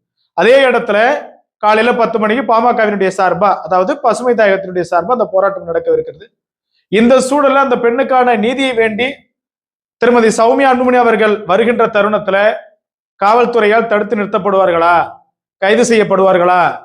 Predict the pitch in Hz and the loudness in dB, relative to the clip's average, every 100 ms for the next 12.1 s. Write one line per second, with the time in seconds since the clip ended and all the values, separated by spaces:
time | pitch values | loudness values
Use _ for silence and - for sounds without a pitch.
0 | _ 160 165 165 196 - - _ _ _ | _ -12 -4 0 0 -2 -10 _ _ _
1 | 180 190 180 170 156 170 185 247 240 208 | -2 2 4 4 2 0 2 4 2 0
2 | 175 165 220 240 - _ _ _ 190 175 | -4 -4 -4 -6 -16 _ _ _ -4 -2
3 | 190 220 233 226 220 202 185 175 185 165 | -2 0 0 0 0 0 0 2 2 2
4 | 170 180 151 147 196 - _ _ _ _ | 2 2 -2 -8 -10 -12 _ _ _ _
5 | _ - 170 190 302 311 262 240 269 247 | _ -4 -2 2 2 2 0 0 -2 0
6 | 240 196 226 - - _ _ _ _ _ | 0 0 -2 -6 -20 _ _ _ _ _
7 | _ _ 156 160 175 233 294 - 269 247 | _ _ -4 -2 0 0 2 2 2 2
8 | 269 233 262 285 285 254 214 202 190 220 | 0 0 0 0 0 0 0 0 -2 -4
9 | 202 - _ _ _ _ _ _ _ _ | -6 -20 _ _ _ _ _ _ _ _
10 | _ - 208 254 311 269 254 247 233 233 | _ -4 -2 2 2 2 2 2 -2 -2
11 | 208 196 208 185 - 196 233 - _ _ | -4 -2 -4 -4 -4 -6 -6 -14 _ _
12 | 165 | -8